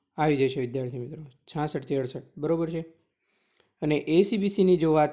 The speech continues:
કરવા જઈએ વિદ્યાર્થી મિત્રો, ઓગણસિત્તેરથી સિત્તેર સુધીનાનો પ્લસ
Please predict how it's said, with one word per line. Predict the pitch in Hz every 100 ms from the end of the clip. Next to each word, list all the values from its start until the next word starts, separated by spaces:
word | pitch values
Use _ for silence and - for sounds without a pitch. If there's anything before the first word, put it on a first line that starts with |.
| -
કરવા | 143 139
જઈએ | 139 170 170
વિદ્યાર્થી | 135 127 135 131 139
મિત્રો, | 131 123 135
ઓગણસિત્તેરથી | 139 147 165 185 175 160 - 151 139 147 151 180 - _ _ _ _ _ _ _ -
સિત્તેર | - 180 - _ _ _ - 196 196
સુધીનાનો | 190 175 151 143 139 143 143 151 190 202 _ 285 _ _ - - -
પ્લસ | 175 156